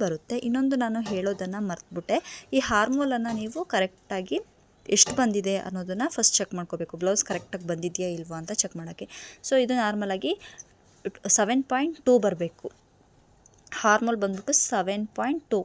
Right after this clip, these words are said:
ಕರೆಕ್ಟಾಗಿ ಬರಬೇಕು ತರ್ಟಿ ಟೂ ಸೈಜ್ ಬ್ಲೌಸಿಗೆ. ನೆನ್-, ಇವಾಗ ನಂದು ಪೇಪರ್ ಕಟ್ಟಿಂಗಲ್ಲಿ ಕರೆಕ್ಟಾಗಿ, ಆಮ್, ಏಳು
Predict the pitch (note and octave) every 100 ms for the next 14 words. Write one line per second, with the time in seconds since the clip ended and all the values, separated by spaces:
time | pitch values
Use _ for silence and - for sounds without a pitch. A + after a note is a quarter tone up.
0 | - F3+ - _ _ B3 A3+ F#3+ F3+ -
1 | B3 A3 G3+ F3 G3 - F3+ G3 F3+ E3+
2 | E3+ - - - - - - - - -
3 | G3+ F#3 - - - - - G3 G3 A3+
4 | A3+ G#3 A3 A#3 - F#3+ - G#3+ G#3+ -
5 | G#3 G3 G3 B3 - F#3 - - F#3+ F3+
6 | C4+ G4 - - - F#3+ F#3 F3+ F3+ F3+
7 | - - _ - _ _ G3 G3 G3